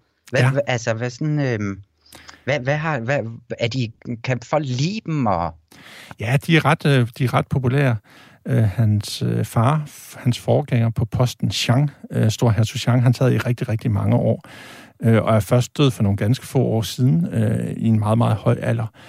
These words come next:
Speaker 2: Øh, og de har været meget populære, øh, gennem, øh, ja, faktisk, øh, alle årene i de, de seneste mange årtier i hvert fald.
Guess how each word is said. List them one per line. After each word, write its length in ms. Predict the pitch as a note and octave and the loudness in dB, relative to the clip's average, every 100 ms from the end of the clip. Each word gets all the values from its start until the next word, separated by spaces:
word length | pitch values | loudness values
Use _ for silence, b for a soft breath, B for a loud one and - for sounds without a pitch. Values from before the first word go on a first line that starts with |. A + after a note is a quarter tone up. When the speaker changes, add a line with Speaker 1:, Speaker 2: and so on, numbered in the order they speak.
| B B B | B B B
Speaker 2:
Øh, 320 | - A2+ A2 | 2 4 6
og 220 | - A#2 - | 4 -2 0
de 140 | A#2+ | 2
har 120 | A2+ | 4
været 200 | G#2 G#2 | 4 2
meget 240 | F#2+ G#2+ A#2+ | 2 0 0
populære, 480 | - G#2 G#2+ G#2+ A2 - | -2 -2 -2 -2 -6 -10
øh, 320 | A2 G#2 G#2+ - | -8 -6 -6 -4
gennem, 320 | A#2 G#2+ G2+ | -2 -2 -2
øh, 640 | G2 F#2+ F#2+ G#2 - - | -4 -8 -8 -10 -12 -14
ja, 120 | - - | -14 -12
faktisk, 540 | - G2+ - G#2+ - | -10 -10 -10 -12 -10
øh, 60 | G2+ - | -12 -10
alle 220 | G2+ A2+ | -6 -4
årene 420 | B2 G#2+ G2+ F#2+ | -2 -2 -2 -6
i 80 | G#2 | -8
de, 120 | - - - - | -12 -20 -16 -6
de 60 | |
seneste 320 | - C#3 D3 | 0 2 2
mange 220 | G#2 G2 G#2 | 0 2 0
årtier 360 | - A#2+ A2+ | 0 -4 -4
i 40 | A2 | -6
hvert 180 | A2 | -8
fald. 160 | G#2+ - | -8 -12